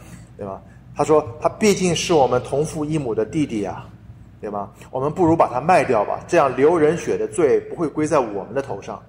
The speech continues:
你又可以除掉他，可是又不至于好像替自己来，啊，上帝的咒诅，对吧？”说完，做完这样的事情，在三十八节里面他说，他一个人离开了他的家，往亚杜兰去了。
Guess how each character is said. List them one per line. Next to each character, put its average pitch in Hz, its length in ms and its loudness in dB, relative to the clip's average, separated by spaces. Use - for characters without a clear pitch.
你 143 120 -6
又 226 140 6
可 180 140 2
以 139 120 4
除 - 200 -6
掉 151 220 4
他， 120 340 2
可 135 100 -4
是 135 200 -2
又 165 200 4
不 170 160 2
至 156 220 -2
于 104 240 -2
好 104 120 -6
像 123 200 0
替 - 180 -2
自 135 160 -2
己 95 220 -8
来， 113 280 2
啊， 98 320 -4
上 123 300 0
帝 113 100 -4
的 101 120 -2
咒 107 260 2
诅， - 120 -10
对 52 80 -14
吧？” 53 140 -14
说 131 220 2
完， 113 260 2
做 147 140 4
完 113 180 4
这 131 100 2
样 117 80 4
的 113 80 -2
事 110 160 -6
情， 90 200 -12
在 117 140 -2
三 120 180 0
十 120 60 -4
八 113 120 4
节 101 140 -2
里 98 80 -6
面 98 140 -10
他 101 80 -12
说， 107 340 -2
他 113 120 -2
一 117 160 -6
个 139 140 4
人 107 300 0
离 117 80 -6
开 123 200 2
了 117 100 2
他 110 140 -4
的 107 80 -2
家， 117 360 2
往 95 280 -6
亚 120 200 4
杜 104 160 -4
兰 95 160 -6
去 98 240 -8
了。 - 100 -12